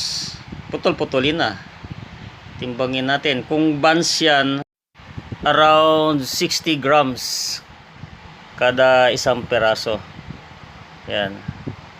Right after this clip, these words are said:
So, tansyahin nyo na lang. So, bahala na kayo kung depende kasi kung gaano kalaki yung buns na gusto nyo gawin.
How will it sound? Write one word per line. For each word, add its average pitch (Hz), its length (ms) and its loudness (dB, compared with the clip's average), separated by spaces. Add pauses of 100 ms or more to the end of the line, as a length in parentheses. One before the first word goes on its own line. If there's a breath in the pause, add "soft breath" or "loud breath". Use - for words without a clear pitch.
(800)
So, 113 400 -4
tansyahin 160 560 2
nyo 151 80 2
na 139 80 4
lang. 135 220 4 (1000)
So, 113 320 0
bahala 135 480 4
na 131 160 0
kayo 139 240 2
kung 120 400 -2
depende 135 480 0
kasi 151 240 -4
kung 127 480 -4
gaano 127 400 0
kalaki 123 480 -2
yung 117 160 -4
buns 117 400 0
na 110 160 -2
gusto 104 240 -10
nyo 107 240 -6
gawin. 104 320 -4